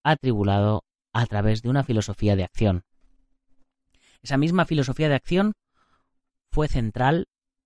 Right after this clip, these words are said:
en el mensaje de Rhee cuando dos años después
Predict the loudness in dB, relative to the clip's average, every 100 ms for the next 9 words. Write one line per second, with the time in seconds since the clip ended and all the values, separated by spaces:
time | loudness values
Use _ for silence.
0 | _ -6 0 0 2 0 0 -2 0 0
1 | 0 0 0 0 0 0 -2 -4 -2 0
2 | 0